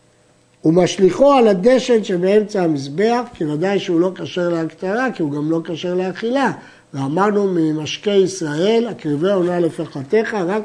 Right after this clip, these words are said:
מה שראוי לישראל, ראוי למזבח. ומשליכו על הדשן שבאמצע המזבח, את גיד הנשה, וזורק כל האיברים על האש, דווקא בזריקה, לא בנתינה, שנאמר, "הבשר והדם,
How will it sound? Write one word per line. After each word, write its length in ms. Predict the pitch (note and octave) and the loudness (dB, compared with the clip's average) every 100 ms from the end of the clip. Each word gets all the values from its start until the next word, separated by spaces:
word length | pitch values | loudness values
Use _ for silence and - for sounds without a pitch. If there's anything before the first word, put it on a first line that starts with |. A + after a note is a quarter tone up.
| G#3 | -6
מה 100 | G3 | -6
שראוי 380 | - E3+ G3 G#3 | -2 2 4 4
לישראל, 520 | G#3 G3+ A3 B3+ A#3+ | 0 -2 0 2 4
ראוי 260 | F#3 G3 | 6 6
למזבח. 540 | F#3+ F3 D#3+ B2 A2 - _ _ _ - - - | 6 4 -2 -6 -14 -20 _ _ _ -20 -18 2
ומשליכו 680 | F3 G3 - G#3 G3+ A3 C#4+ | 4 6 4 4 4 6 6
על 220 | D4 B3 | 6 6
הדשן 720 | G#3+ E3 G3 C4 B3+ D4 C#4+ A3 | 4 4 4 4 4 2 2 2
שבאמצע 680 | G3+ F#3+ G#3+ C#4+ B3+ B3+ A3+ | 0 2 4 2 2 0 0
המזבח, 680 | G3+ F3 D#3 C#3+ A2 - - _ _ _ - E3+ | 0 -2 -4 -8 -8 -16 -20 _ _ _ -6 -4
את 100 | C#3+ | 2
גיד 220 | G#3 G#3 | 2 4
הנשה, 380 | G3 F3+ - - - | 4 2 -2 -10 -8
וזורק 840 | C3+ F3+ F3 G3+ G3 G#3 B3 C#4+ G#3+ - - | 2 4 6 4 6 6 6 6 4 -2 -2
כל 320 | A3 B3 B3+ | 2 4 4
האיברים 680 | A3+ G3+ F#3 F3+ G#3+ A#3 G3+ | 4 2 2 4 6 6 4
על 140 | E3 | 0
האש, 460 | D3+ - G2+ - - _ _ _ C3+ | -2 -6 -12 -12 -20 _ _ _ -2
דווקא 500 | C#3 A#3+ A#3+ C4+ C4 | 4 4 4 0 0
בזריקה, 800 | G#3 F3+ G#3+ A#3 F#3+ - A#3+ F3 | 0 0 0 0 0 2 4 6
לא 140 | G3 | 6
בנתינה, 640 | A3 G3+ F3+ - E3 C3 - - - - - | 6 4 2 2 0 0 -10 -18 -20 -20 -2
שנאמר, 760 | E3 D#3 D#3+ D#3 E3+ A3 C4 A#3 | 2 4 6 6 6 4 4 2
"הבשר 560 | F3 E3+ - A3+ C4 B3+ | 2 2 2 2 4 4
והדם, 480 | B3 A#3 G#3 F#3+ | 4 4 4 2